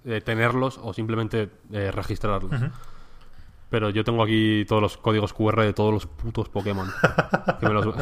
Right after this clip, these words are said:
Speaker 1: <laughs> me los bajé ayer de internet. Y estoy contentísimo.
Speaker 2: Pues para terminar,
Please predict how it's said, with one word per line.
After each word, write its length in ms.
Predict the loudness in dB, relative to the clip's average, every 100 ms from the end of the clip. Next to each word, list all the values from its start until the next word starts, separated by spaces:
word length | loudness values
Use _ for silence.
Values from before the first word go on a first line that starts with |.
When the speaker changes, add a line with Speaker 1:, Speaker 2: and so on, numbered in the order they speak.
| 0
Speaker 1:
<laughs> 140 | 2
me 160 | 6 8
los 120 | 8
bajé 220 | 8 8
ayer 280 | 8 8 8
de 100 | 6
internet. 480 | 6 4 0 -2 -4 -12 -14 -16 -16 -16 -20 -20 -6
Y 80 | -4
estoy 220 | 0 2
contentísimo. 640 | 2 2 0 0 0 -2 -8 -16 -20 -20 -20 -20 -20 -20 -8
Speaker 2:
Pues 520 | 2 6 6 6 4 6
para 220 | 6 6
terminar, 600 | 4 6 8 8 4 -14